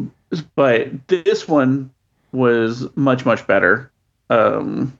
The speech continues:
so I was excited about that. And I kinda hope they go with what people are kind of,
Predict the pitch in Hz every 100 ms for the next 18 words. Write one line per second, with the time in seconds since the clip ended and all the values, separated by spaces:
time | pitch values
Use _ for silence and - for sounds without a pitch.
0 | _ - 117 113 123 127 123 107 104 -
1 | 104 - - - 151 143 147 156 - 254
2 | 180 156 165 147 135 131 131 127 123 -
3 | 117 123 117 107 - 127 120 113 123 110
4 | 101 101